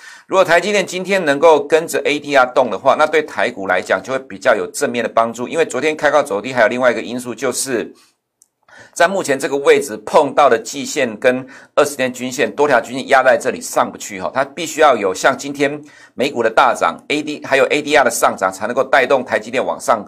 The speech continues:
走，去突破这个短期的压力哈。如果今天能够突破短期的压力的话，加权指数就有机会哈，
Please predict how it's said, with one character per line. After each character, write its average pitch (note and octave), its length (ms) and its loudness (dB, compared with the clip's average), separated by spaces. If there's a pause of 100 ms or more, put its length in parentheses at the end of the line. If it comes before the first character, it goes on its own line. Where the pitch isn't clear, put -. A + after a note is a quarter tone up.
走， D#2+ 300 -6
去 C3 80 -16
突 - 240 -10
破 C#3+ 340 4 (300)
这 - 80 -8
个 C#3+ 80 0
短 G2+ 180 4
期 G2 140 -12
的 A2+ 100 2
压 A#2+ 200 4
力 A#2 160 -6
哈。 F#2 120 2
如 A2+ 80 -6
果 D3+ 140 6
今 D#3+ 180 -8
天 F3 160 2
能 C3+ 120 -2
够 D#3 100 2
突 D3+ 140 -8
破 D3+ 100 4
短 F#2+ 240 0
期 - 100 -18
的 G#2 100 -4
压 B2 180 2
力 B2+ 80 -2
的 A#2 80 -2
话， A#2+ 100 4
加 C#3 160 0
权 A#2+ 160 -4
指 - 160 -16
数 A#2 180 -12
就 C3 120 -6
有 G#2+ 120 -2
机 A#2 300 -10
会 A#2 220 0
哈， E2+ 160 -2